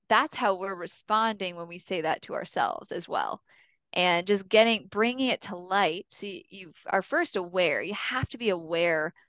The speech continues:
of what it is that you're telling yourself, um, in the first place. And then we work on reframing it. What is it that you'd want to hear? What is it that you'd want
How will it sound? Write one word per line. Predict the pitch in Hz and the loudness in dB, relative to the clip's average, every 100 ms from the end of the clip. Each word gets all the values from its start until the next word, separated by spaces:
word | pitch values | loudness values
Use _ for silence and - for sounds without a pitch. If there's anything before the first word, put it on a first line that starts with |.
| _ _ | _ _
of | - 180 185 | 0 0 -4
what | 175 196 190 | 0 2 2
it | 190 | 2
is | 160 156 175 - | 2 2 0 -2
that | 143 | -2
you're | 156 | -4
telling | 170 170 156 - | -8 -8 -10 -10
yourself, | 170 - 131 - - _ _ _ _ - | -8 -4 -2 -2 -6 _ _ _ _ -8
um, | 170 147 143 - | -4 -4 -6 -8
in | 190 | -8
the | 180 | -6
first | - 170 - | -6 -6 -4
place. | 175 135 190 - _ _ _ _ - | -4 -4 -6 -14 _ _ _ _ -6
And | 202 196 | -6 0
then | 208 220 220 208 | 2 4 0 -6
we | 247 | -4
work | 247 269 330 | 2 2 2
on | 294 | 0
reframing | 190 180 185 170 147 147 | 0 -4 -2 -4 -4 -8
it. | - - - _ _ _ | -8 -8 -10 _ _ _
What | 202 233 | 8 8
is | 262 | 8
it | 247 | 6
that | 202 | 4
you'd | 202 180 175 | 2 -6 -2
want | 180 160 - - - _ _ _ _ - | 0 0 -4 -12 -14 _ _ _ _ -8
to | 185 | -8
hear? | - - - | -6 -8 -6
What | - 190 | 0 2
is | 190 | 2
it | 185 | 0
that | 160 | -2
you'd | 170 165 | -4 -4
want | 175 170 | -2 -2